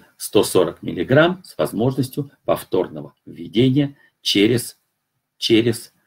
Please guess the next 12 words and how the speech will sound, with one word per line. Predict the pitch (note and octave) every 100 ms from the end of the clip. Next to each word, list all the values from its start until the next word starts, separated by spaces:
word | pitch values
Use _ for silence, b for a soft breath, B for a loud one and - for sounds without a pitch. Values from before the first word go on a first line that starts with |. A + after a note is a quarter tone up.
| _ _
полтора-два | F#2 F2 F2+ F2 G#2 - _ - D#2+ F#2+ E2+
часа. | - F2 F2 D#2 b b
Как | - F3 E3+
практически | - C#3+ C3+ - D#3 B2 A#2 - -
вводится | D#2 D#2+ F#2 C#3 B2 B2 - B2 A#2+ - _ _ _ _ -
пропонор? | G#2+ - A2 G2 D#2+ - _ _ _
Все | - E3+
очень | C#3 - A2+
просто. | G2+ E2+ - -
Берется | C3 B2+ G#2 -
пятипроцентная | - G2 G2 - F#2 - F2 - F2
глюкоза, | F#2+ G2+ - G3 F3 E3